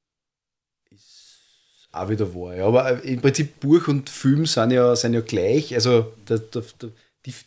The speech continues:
die Filme, muss man sagen, es gibt ja eine B-B-C-Miniserie aus irgendwann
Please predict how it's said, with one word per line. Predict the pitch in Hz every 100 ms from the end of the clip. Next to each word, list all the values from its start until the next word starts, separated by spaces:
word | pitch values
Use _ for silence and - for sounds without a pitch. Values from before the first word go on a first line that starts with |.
| -
die | 160
Filme, | 165 151 160 143
muss | 135 135
man | 135
sagen, | 139 127 135
es | 131
gibt | 139 -
ja | 120
eine | 120
B-B-C-Miniserie | 117 139 135 123 120 117 135 160 151 131 151 180 180 - - _ _ _
aus | 107 117 117 - -
irgendwann | 131 160 175 147 156